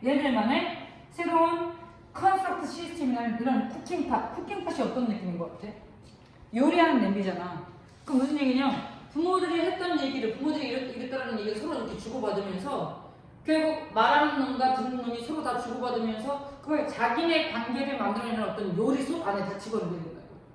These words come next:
자기네 관계를 이렇게 형성한다는 얘기야. 그래서 consequently지.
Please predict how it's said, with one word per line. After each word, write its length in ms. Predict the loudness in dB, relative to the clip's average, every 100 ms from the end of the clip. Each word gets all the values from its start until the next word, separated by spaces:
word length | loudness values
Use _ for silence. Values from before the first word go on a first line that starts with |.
| -20 -20 -18
자기네 300 | -2 0 2
관계를 300 | 2 2 0
이렇게 180 | -2 -4
형성한다는 640 | -4 -4 -4 -6 -6 -8 -10
얘기야. 180 | -12 -14 -18 -20 -20 -20 -20 -20 -20 -20 -14 0
그래서 300 | 0 2 0 -4 -12 -8 2
consequently지. 880 | 2 4 2 2 2 -2 -4 -6